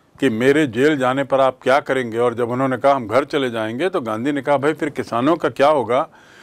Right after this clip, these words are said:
इस पर जब बहुत विचार विमर्श हुआ तो इनका दिमाग जागा और वकीलों को लगा कि नहीं भाई, जब गांधी जैसा आदमी जेल जाने को तैयार है इन अजनबी लोगों के लिए,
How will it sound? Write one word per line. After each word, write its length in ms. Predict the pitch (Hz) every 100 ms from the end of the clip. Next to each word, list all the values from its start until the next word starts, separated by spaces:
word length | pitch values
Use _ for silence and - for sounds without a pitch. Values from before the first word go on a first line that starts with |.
| - - 147
इस 180 | 135
पर 240 | - 220 202
जब 260 | 180 170
बहुत 240 | 127 156 143
विचार 360 | 110 131 160
विमर्श 380 | 165 135 131 -
हुआ 220 | 131 175
तो 540 | 202 _ 156 190 226 233 _ _ _ _ _ _ _ _ _ _ - - - - _ _ _ -
इनका 340 | 131 123 147
दिमाग 520 | 117 123 120 143 143
जागा 460 | 107 107 104 123 - - _ _ _ _ _ _ - -
और 180 | 127 120
वकीलों 460 | 107 151 151 156
को 120 | 120
लगा 340 | 117 107 139 123
कि 160 | -
नहीं 160 | 113 123
भाई, 320 | 95 101 120 - _ _ _ -
जब 160 | 131
गांधी 360 | 107 113 120 185
जैसा 300 | 143 123 123
आदमी 400 | 104 101 104 98 - _ _ -
जेल 240 | 135 156
जाने 260 | 123 117 120
को 120 | 110
तैयार 460 | 104 104 101 101
है 180 | 104 101 -
इन 140 | 147 147
अजनबी 540 | 113 110 123 156 196
लोगों 280 | 143 117 110
के 160 | 110
लिए, 320 | 98 101 104